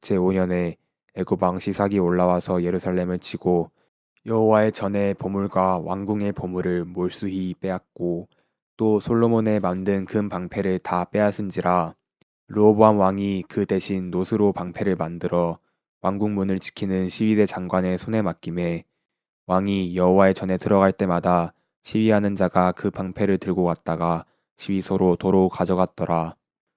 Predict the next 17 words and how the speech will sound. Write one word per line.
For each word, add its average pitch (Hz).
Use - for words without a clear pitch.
르호보암의 104
남은 95
사적과 92
무릇 101
그 104
행한 107
일이 90
유다 95
왕 92
역대 92
지략에 92
기록되지 98
아니하였느냐? 87
르호보암과 104
여로보암 98
사이에 92
항상 92